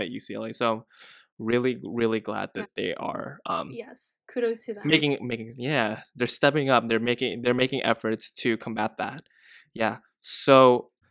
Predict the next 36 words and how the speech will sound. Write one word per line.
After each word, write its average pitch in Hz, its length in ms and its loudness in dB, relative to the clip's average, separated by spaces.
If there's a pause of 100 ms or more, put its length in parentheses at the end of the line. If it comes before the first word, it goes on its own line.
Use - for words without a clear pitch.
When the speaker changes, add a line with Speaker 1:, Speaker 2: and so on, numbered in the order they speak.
(360)
Speaker 1:
so 123 260 12
I 123 100 12
know 131 160 10
that 123 140 10
we 117 340 6
probably 120 220 8
talked 120 280 6
about, 113 320 4 (220)
like, 107 220 0 (1080)
past - 260 2 (120)
<laughs> - 320 2 (240)
thirty - 180 -4
minutes 110 280 0
about 123 260 8
food, 156 360 12 (360)
um, 131 640 10 (600)
but 123 80 6
yeah, 127 340 8 (260)
I 123 120 8
just 131 220 -2
wanna 135 180 6
thank 127 280 2
you 135 160 6
again, 156 560 10
yet 135 200 8
again, 139 380 4
for 120 680 6
coming 139 280 4
to 151 100 -2
this 131 220 2
pod, 127 540 6 (320)
um, 120 360 8 (280)
for 127 100 4
the 120 80 0
second 120 600 -4
part. 127 640 2